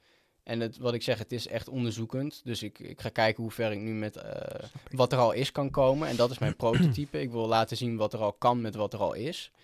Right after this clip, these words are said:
Speaker 1: En als dat, eh, als daaruit blijkt dat er echt waarde toegevoegd kan worden op bepaalde punten, dan kan het echt omgezet worden naar iets waar ook op gebouwd kan gaan worden, hoop ik.
Speaker 2: Het zou heel gaaf zijn.
Speaker 1: Het lijkt me wel heel cool,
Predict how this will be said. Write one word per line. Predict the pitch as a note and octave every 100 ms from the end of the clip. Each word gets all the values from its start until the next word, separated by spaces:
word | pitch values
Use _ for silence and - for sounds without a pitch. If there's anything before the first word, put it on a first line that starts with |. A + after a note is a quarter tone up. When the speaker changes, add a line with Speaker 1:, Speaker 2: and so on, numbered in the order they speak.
| - _ _ _
Speaker 1:
En | - A2 A2
als | - A2
dat, | - A#2 - -
eh, | - G2+ F#2+ - - - -
als | -
daaruit | C3 A2+ A#2
blijkt | A#2 A#2+
dat | A2+
er | -
echt | G#2+ -
waarde | A2 C3
toegevoegd | C3 A#2 - A2+
kan | - G#2
worden | G2 G2+
op | -
bepaalde | F#2+ F#2+
punten, | - F#2 G#2
dan | A2+
kan | A2+ G2
het | F#2+
echt | G2+
omgezet | A#2+ A#2 A#2 A#2 A2
worden | B2 A#2+
naar | A#2+ A2+
iets | B2+ B2+
waar | A#2 A2 G#2+
ook | C3 B2
op | B2+
gebouwd | B2 A2 A#2 B2+ - - _
kan | - F2
gaan | - F2
worden, | C2 - -
hoop | G#2 G#2+ G2+
ik. | - - - - - - - - _ _ _
Speaker 2:
Het | -
zou | - G2
heel | A2+
gaaf | A2 B2
zijn. | - E2+ F2+
Speaker 1:
Het | A2+
lijkt | A#2 A2+
me | A2+
wel | A2+
heel | A2+
cool, | - G2+ D2+